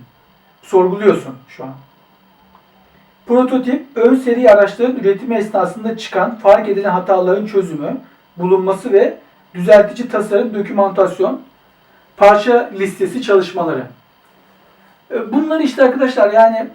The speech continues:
e, tamamen şirkette zaten girdiğiniz zaman deneyimleyeceksiniz ama temelinde bütün bu konuların yer aldığını görüyorsunuz.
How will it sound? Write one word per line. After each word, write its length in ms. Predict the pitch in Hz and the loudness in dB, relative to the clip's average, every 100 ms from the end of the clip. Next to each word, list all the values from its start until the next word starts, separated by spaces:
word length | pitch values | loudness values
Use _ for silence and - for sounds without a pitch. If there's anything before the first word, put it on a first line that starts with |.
| - | -8
e, 240 | 190 190 185 | -6 -4 -2
tamamen 400 | 247 233 208 233 | 2 2 2 -2
şirkette 540 | - 226 233 220 233 | -6 -6 -8 -6 -2
zaten 440 | 196 170 214 214 - - | 0 0 0 -2 -6 -16
girdiğiniz 380 | 170 208 196 202 | -12 -10 -6 -4
zaman 200 | 190 208 | -2 0
deneyimleyeceksiniz 720 | 190 196 202 190 196 - 170 | 0 0 -4 -2 -4 -4 -4
ama 340 | 226 180 208 - _ _ - | -2 -2 -6 -10 _ _ -6
temelinde 540 | 214 220 214 202 214 | 0 0 0 -6 -10
bütün 400 | 190 247 247 214 | -10 -6 -4 -4
bu 100 | 196 | -6
konuların 680 | 202 202 196 196 214 220 - _ _ _ _ _ - | -4 -4 4 4 4 -2 -10 _ _ _ _ _ 4
yer 180 | 196 196 | 6 6
aldığını 400 | 180 160 160 214 | 4 2 -2 2
görüyorsunuz. 680 | 190 190 185 - 139 131 | 4 4 4 -2 -10 -14